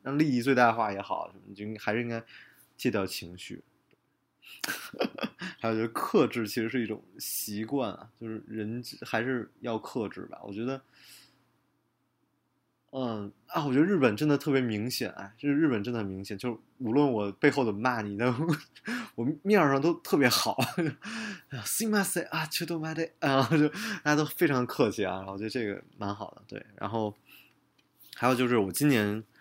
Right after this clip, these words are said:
有招聘嘛，就是招聘一些人，嗯，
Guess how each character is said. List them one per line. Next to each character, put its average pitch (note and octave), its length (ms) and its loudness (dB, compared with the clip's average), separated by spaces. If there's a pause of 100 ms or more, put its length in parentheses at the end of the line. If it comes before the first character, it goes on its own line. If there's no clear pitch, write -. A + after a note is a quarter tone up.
(280)
有 G2 200 0
招 C#3 220 8
聘 C#3+ 240 0
嘛， G2 280 -10
就 - 140 -10
是 G2 160 -6
招 G#2+ 200 -2
聘 G2+ 260 -4 (120)
一 A2 100 -10
些 G#2 160 -2
人， G2 300 -4 (760)
嗯， F#2+ 580 -8